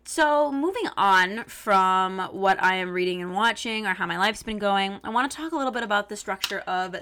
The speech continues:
this week's episode. So I said earlier that I wanted to spend this week's episode talking about the Marvel television universe. I don't know what to say for that. Is it the Mar-, I'm gonna just go with Marvel television universe. I'm just gonna say M T U. If there, if anyone knows,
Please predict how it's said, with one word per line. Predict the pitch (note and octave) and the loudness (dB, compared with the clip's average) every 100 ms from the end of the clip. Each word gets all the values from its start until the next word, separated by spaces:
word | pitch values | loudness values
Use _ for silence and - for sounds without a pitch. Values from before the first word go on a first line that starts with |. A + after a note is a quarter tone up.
| - | -12
this | F#3 - | -14 -12
week's | F#3 - | -12 -8
episode. | F#3+ F3+ - - - - - _ - | -8 -8 -12 -12 -16 -20 -20 _ -12
So | C#4+ | -4
I | |
said | C#4+ G#4 | -2 0
earlier | - G3+ G3+ G#3 | 0 0 0 -2
that | G3 | -2
I | F#3+ | -2
wanted | G3 G3+ | -2 -4
to | A3 | -6
spend | - G3 F#3 | -8 -6 -6
this | F3+ - | -8 -8
week's | G3 - | -8 -8
episode | E3+ F#3 F#3 F3+ | -10 -8 -10 -6
talking | G3 F3+ F3+ | -4 -4 -6
about | F3 F3 F3+ F3 | -6 -2 -2 -2
the | F#3+ F#3 | -6 -8
Marvel | F3 E3+ F3 F3+ F3+ _ _ _ _ _ - | -6 -6 -4 -6 -8 _ _ _ _ _ -18
television | G3 G3 G3 F3+ F3+ F3 | -8 -4 -2 -4 -8 -12
universe. | E3+ E3 - F3 - | -12 -14 -12 -12 -8
I | A#3 | -8
don't | G3 A3+ D#4+ C#4 | -2 0 0 -2
know | C4+ | -2
what | G#3+ G#3 | -2 -4
to | G#3 | -8
say | - F#3+ | -6 -4
for | F#3+ D#3 | -4 -8
that. | - - | -8 -8
Is | G3 G3 | -6 -8
it | - | -10
the | |
Mar-, | F#3+ F3+ - _ | -12 -12 -14 _
I'm | - | -2
gonna | D4 A#4 | 0 -2
just | F#4+ | 0
go | - | 4
with | D4+ | 4
Marvel | A#3 A3+ A#3+ | 6 2 2
television | - G#3+ A3 A3+ A#3 | 0 0 0 -4 -6
universe. | A#3 A#3 A#3 A#3 - | -6 -4 -4 -6 -8
I'm | A#3+ | -8
just | |
gonna | G4+ | -6
say | F4 C#4 | -4 -4
M | G#3 | -4
T | G#3 | -6
U. | F#3+ F3+ F3+ F#3 F#3 F#3 G#3 _ _ - | -8 -4 -4 -4 -6 -10 -16 _ _ -6
If | G#3+ G3+ - - _ _ - | -6 -6 -16 -20 _ _ -10
there, | G3+ A#3+ | -2 -2
if | B3+ | 0
anyone | F#4 G#4 A3+ G3+ | -2 0 0 4
knows, | G3 A3 A3 A3 - | 4 4 2 -2 -8